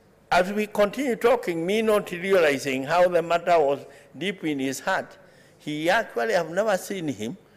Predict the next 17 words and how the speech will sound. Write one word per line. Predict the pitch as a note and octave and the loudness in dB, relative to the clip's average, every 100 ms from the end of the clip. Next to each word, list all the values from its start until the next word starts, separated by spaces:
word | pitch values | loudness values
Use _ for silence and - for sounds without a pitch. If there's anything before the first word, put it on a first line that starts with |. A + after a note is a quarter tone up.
| _ _ _ _ | _ _ _ _
for | - C#3+ | 2 4
once | E3 G3+ G#3 - | 6 4 0 -4
shout | F3 C#3 C3 - - _ _ _ - | -2 0 -4 -10 -20 _ _ _ -4
and | D3 - | -4 0
tell | A3 E3+ | 4 4
me, | A2+ C#3 - - _ _ _ | 2 -8 -14 -20 _ _ _
"Tell, | - C#4 D#4 A3 | 0 4 4 2
go | G3+ D4 | 2 4
and | B3 - | 2 2
tell | B3 C4 C4 C4 - - - _ _ _ - | 4 6 4 0 -12 -20 -20 _ _ _ 2
that | F#3+ C4+ - | 4 4 0
man | F3 F3+ D#3 D3+ F#3+ - _ _ | 2 4 4 0 -6 -14 _ _
that | - C#3+ E3 - - - - | -2 0 2 -2 -10 -20 -2
he | G#3 A3 | 2 4
must | G#3+ G3+ G3+ - | 4 4 2 2
stop | A#3+ A#3+ | 2 2
those | A3 F#3 G3 | 2 2 2